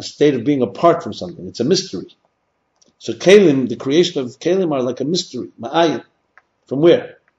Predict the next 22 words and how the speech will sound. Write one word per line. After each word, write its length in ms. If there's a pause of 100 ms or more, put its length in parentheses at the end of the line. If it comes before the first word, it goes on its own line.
(140)
From 160
whence? 500 (460)
And 120
just 100 (3250)
like 80
it 60
is 140
with 140
Chochmah, 400
the 80
same 300
is 100
with 160
all 180
the 100
containers, 720 (420)
all 180
the 80
ten 220
spheres 340
of 60
Atzilus, 580